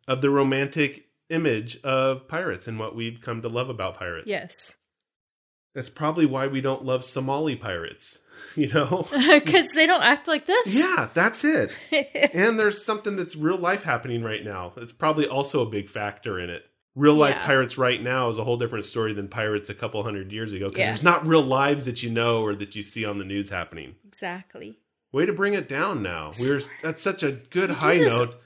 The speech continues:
Speaker 1: And then you just brought it down to reality, and it's just
Speaker 2: You,
Speaker 1: a bummer.
Speaker 2: you do
Speaker 1: It's like
Speaker 2: this
Speaker 1: you
Speaker 2: all
Speaker 1: sea-
Speaker 2: the time.
Speaker 1: This is your, this is what happened. You just basically, s-, what I'm gonna call now for our show, sea turtled it.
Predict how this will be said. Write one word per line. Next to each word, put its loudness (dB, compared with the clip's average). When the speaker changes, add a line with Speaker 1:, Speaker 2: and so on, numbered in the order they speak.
Speaker 1:
And 0
then 8
you 0
just 0
brought 6
it 0
down 2
to 4
reality, 0
and -4
it's -10
just -4
Speaker 2:
You, -2
Speaker 1:
a -4
bummer. -2
Speaker 2:
you -10
do -2
Speaker 1:
It's 4
like 6
Speaker 2:
this 2
Speaker 1:
you 4
Speaker 2:
all 10
Speaker 1:
sea- -6
Speaker 2:
the 0
time. -2
Speaker 1:
This 4
is 2
your, 8
this -2
is -8
what -2
happened. 0
You -6
just -8
basically, 2
s-, -6
what -2
I'm 2
gonna 2
call 4
now 0
for 0
our 0
show, -2
sea 0
turtled -2
it. -6